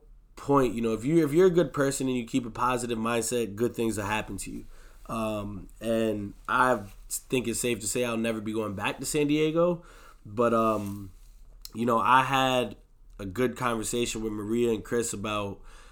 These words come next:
putting yourselves in the position to get to where you wanna be. And, um, we sat in Steak and Fries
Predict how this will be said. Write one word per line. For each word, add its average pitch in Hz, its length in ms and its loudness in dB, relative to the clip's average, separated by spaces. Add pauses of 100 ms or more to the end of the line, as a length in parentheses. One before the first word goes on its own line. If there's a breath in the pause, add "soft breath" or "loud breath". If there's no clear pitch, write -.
(640 soft breath)
putting 151 300 6
yourselves 131 800 2
in 117 240 0
the 110 100 2
position 113 1000 -2 (400 soft breath)
to 117 100 -6
get 110 240 -2
to 120 120 -2
where 117 100 2
you 113 120 2
wanna 107 220 0
be. 101 420 -2 (100)
And, 113 180 -2
um, 104 420 -2 (120)
we 131 220 0
sat 135 480 0
in 110 380 -2
Steak 123 360 -2
and 113 100 -2
Fries 113 500 -4